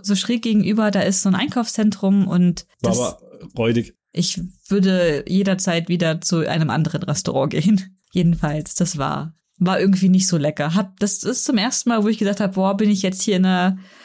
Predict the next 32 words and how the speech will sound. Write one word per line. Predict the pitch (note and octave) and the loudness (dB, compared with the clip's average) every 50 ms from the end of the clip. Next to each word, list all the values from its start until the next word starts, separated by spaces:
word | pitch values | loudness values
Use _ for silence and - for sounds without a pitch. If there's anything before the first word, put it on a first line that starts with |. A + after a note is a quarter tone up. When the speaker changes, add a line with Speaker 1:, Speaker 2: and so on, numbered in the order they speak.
| - - - | -20 -16 -6
Speaker 1:
Touristenfalle | - - G3+ A3+ A3 - - A3 G#3+ - G3+ F#3+ G#3 G3+ | -2 0 2 2 2 0 0 0 0 0 0 2 2 2
gelandet?" | G3+ F#3+ F#3 F3+ G3 G3+ G#3 G3+ F#3+ - - _ _ _ _ - | 2 2 2 4 4 4 4 2 0 -4 -10 _ _ _ _ -6
Aber | - E3+ F#3+ | -2 0 0
es | G3 F#3 F3 | 2 2 0
war | E3 D#3+ F#3 | 0 0 0
auch | F#3+ F#3+ | 2 2
nicht | G3 G3 F#3+ - - - - - - - _ _ _ _ _ | 4 2 2 0 -4 -10 -16 -18 -20 -20 _ _ _ _ _
so | - D3 D#3 - - G3 G#3 A3 | -10 -8 -6 -2 0 2 2 2
teuer, | F#3+ - - F3+ F3+ F3+ F3 | 0 -2 -2 0 0 0 0
dass | E3+ E3+ - - | -2 -4 -4 -4
man | D#3 C#3 F3+ | -4 -4 -4
sich | - - | -6 -6
hätte | D#3 D3 - D3+ | -4 -4 -4 -4
be-, | - - - D3 - - F#3 | -4 -4 -4 -4 -4 -4 -6
beschweren | - - - - - - C#3+ D3 | -6 -6 -6 -4 -4 -2 -2 -2
müssen. | C#3+ - A#2+ A2 G#2 | -2 -2 0 0 0
Speaker 2:
Hm. | G2 F#2+ - - _ _ _ - | -2 -2 -6 -12 _ _ _ -8
Na, | A#2 A2 | -8 -8
Kobe | G2 - B2 A#2+ A2+ - - A#2+ | -4 -2 -2 0 0 -2 -2 -2
Haberland | A#2 A#2 A#2 G#2+ G2+ F#2+ F#2+ G2+ F#2+ F#2+ F#2+ - | -2 -2 0 0 0 0 0 2 2 0 0 -2
ist | - - - | -6 -8 -8
es. | G2+ - - - - _ _ _ _ _ - | -8 -8 -10 -12 -14 _ _ _ _ _ -6
Speaker 1:
Ah, | - C#3+ | -6 -4
das | D3 D3+ - - | -2 -2 -4 -4
war | C#3 - | -4 -2
easy. | D3 D#3 C#3 C#3+ C#3+ | -2 -2 -2 -2 -4
Speaker 2:
Haberlando. | C#3 F#2+ G#2 G#2 G#2 F#2+ G2 G2 G2 G2+ G2 G2+ G#2 G#2+ G#2 G2 G2 G2+ G2 - E2 - - - - - - - G3 F#3+ - | -2 -2 -2 -2 -2 -2 -4 -4 -2 -2 -2 -2 0 0 0 0 0 -2 -2 -4 -6 -8 -8 -8 -8 -6 -4 -4 -2 0 2
Speaker 1:
<laughs> | A3 G3 G3+ A3+ - C4 A3 D#3+ D3 B2 - | 2 2 2 2 0 -2 -2 -2 -4 -6 -2
Speaker 2:
Naja, | B2 A#2 A2+ F#2 F#2 G2 - - - | -2 0 0 0 -2 -6 -10 -10 -6
wie | - D3 D3+ | -2 0 0
auch | C3 G#2+ | 0 0
immer. | E2+ G2+ G#2+ G#2+ | 0 0 -2 -2